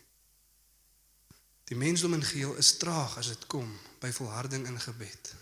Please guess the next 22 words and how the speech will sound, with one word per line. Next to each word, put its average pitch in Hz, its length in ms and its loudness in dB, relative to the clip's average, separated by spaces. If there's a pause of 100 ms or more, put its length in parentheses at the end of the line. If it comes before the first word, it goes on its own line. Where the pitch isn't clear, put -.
(580)
Selfs 165 320 2
net 160 200 0
gebed. 113 480 -8 (640)
Weer 170 160 4
eens 156 140 4
daar 151 160 0
waar 160 100 2
jy 151 80 2
sit 139 220 6
om 139 80 -4
introspeksie 156 640 4
te 147 120 -6
doen, 139 140 -2
die 131 140 0
woord 160 420 2 (240)
en 135 100 -4
die 127 140 -4
waarheid 143 320 2
moet 156 120 0
eers 165 160 4
'n 151 100 0
werk 143 300 2